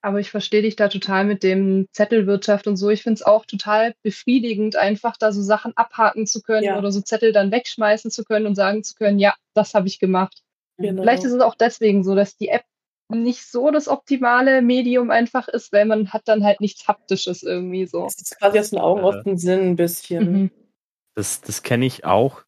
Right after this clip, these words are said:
Speaker 3: nur zu gut. Ich schreib auch am liebsten Sache als allererstes mal auf Papier auf.
Speaker 2: Ja.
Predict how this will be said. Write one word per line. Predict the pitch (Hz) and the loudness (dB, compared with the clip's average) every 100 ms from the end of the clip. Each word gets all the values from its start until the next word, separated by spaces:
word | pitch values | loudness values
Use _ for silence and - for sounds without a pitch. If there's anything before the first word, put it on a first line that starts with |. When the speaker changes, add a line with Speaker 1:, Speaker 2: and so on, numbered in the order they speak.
| - | -8
Speaker 3:
nur | 123 113 - | -4 -4 -4
zu | - 120 120 | -8 -6 -6
gut. | 120 123 120 | -4 -4 -2
Ich | - | -4
schreib | - 113 - | 0 0 2
auch | 113 - | 0 0
am | |
liebsten | 104 120 - 117 | -4 -4 -4 -2
Sache | 104 101 110 | 0 2 2
als | 101 - | 0 -2
allererstes | 107 104 76 95 - 107 - | 2 2 2 0 -2 -6 -4
mal | - 101 98 | 0 2 4
auf | - 95 - | 2 -2 -2
Papier | 104 - - 80 | -4 -2 -2 0
auf. | 69 175 | 0 -2
Speaker 2:
Ja. | 170 | -4